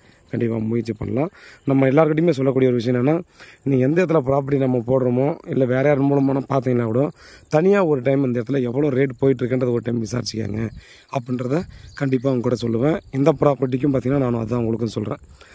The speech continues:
So, இந்த ப்ராப்பர்ட்டியை வந்து பாருங்க, இந்த லொகேஷன்ல எந்த rate போகுதுன்றதை விசாரிங்க, அதுக்கப்புறம் rate பேசலாம். உங்களுக்கு கம்ஃபர்டபுளா வரும்போது அடுத்த கட்டமா move பண்ணலாம். வீட்டில் மகாலட்சுமியோட வாங்க, ஃபேமிலியோட வாங்க, ப்ராப்பர்ட்டியை பாருங்க,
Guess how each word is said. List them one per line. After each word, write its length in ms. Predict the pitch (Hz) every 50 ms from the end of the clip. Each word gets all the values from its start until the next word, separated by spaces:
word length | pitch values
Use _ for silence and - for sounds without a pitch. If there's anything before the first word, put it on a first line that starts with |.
| - - - -
So, 160 | - 147 143
இந்த 140 | 131 120 123 113
ப்ராப்பர்ட்டியை 360 | 135 143 151 143 151 139 139
வந்து 200 | 131 131 135 120
பாருங்க, 420 | 127 127 131 127 120 123 151 - - - - - - _ -
இந்த 220 | 139 160 165 190
லொகேஷன்ல 480 | 170 165 147 123 190 165 156 175 175 170
எந்த 200 | 151 143 143 151
rate 200 | 135 139 135 123 113
போகுதுன்றதை 420 | 131 127 131 131 139 139 123 113
விசாரிங்க, 480 | 107 - 139 135 120 113 120 135 - -
அதுக்கப்புறம் 480 | - - 117 123 120 113 117 127 120
rate 180 | 117 120 113 110
பேசலாம். 360 | 123 123 110 110 127 151 156
உங்களுக்கு 280 | - 123 120 120 110 113
கம்ஃபர்டபுளா 380 | 113 113 120 120 120 131 127
வரும்போது 340 | 120 113 110 110 113 135 151
அடுத்த 240 | 139 113 - 113 117
கட்டமா 140 | - 113 120
move 280 | 135 123 110 110 104
பண்ணலாம். 300 | - 110 101 113 139 165 - - - - - - - - - - - _
வீட்டில் 300 | - 156 220 196 175 196
மகாலட்சுமியோட 600 | 170 147 139 127 151 165 160 139 117 160 165 156 139
வாங்க, 440 | 131 127 123 120 123 127 131 - - -
ஃபேமிலியோட 400 | - 131 143 151 156 156 147 147
வாங்க, 320 | 131 131 123 117 117 117 110 -
ப்ராப்பர்ட்டியை 360 | 123 127 117 120 120 113 123 104
பாருங்க, 400 | - 120 113 110 110 113 113 127